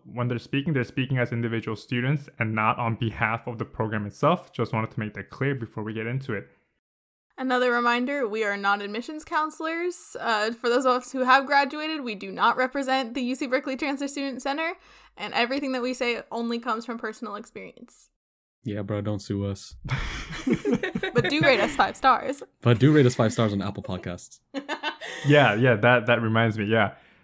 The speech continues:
Speaker 1: Um, before we get into the fun question of the day, another reminder, we are trying to hit fifty ratings on Apple Podcasts.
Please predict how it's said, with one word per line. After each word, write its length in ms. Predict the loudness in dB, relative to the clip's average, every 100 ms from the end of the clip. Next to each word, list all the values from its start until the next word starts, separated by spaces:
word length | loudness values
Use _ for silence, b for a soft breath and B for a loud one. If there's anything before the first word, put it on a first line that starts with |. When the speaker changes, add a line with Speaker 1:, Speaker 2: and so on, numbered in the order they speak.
| b
Speaker 1:
Um, 200 | 2 4
before 240 | 4 4 4
we 80 | 4
get 160 | 4
into 140 | 2 0
the 80 |
fun 200 | 0 0
question 300 | 0 -2 -2
of 40 | -6
the 100 | 0
day, 340 | 2 2 0 -8 -10
another 300 | -2 0 2
reminder, 680 | 2 4 4 6 4 2 -2 _ _
we 220 | 0 4 6
are 120 | 6
trying 240 | 4 4
to 60 | 4
hit 180 | 4 2
fifty 300 | 0 4 4
ratings 440 | 4 4 2 0
on 120 | 0
Apple 240 | 0 0 0
Podcasts. 760 | 2 2 2 0 2 -2 -8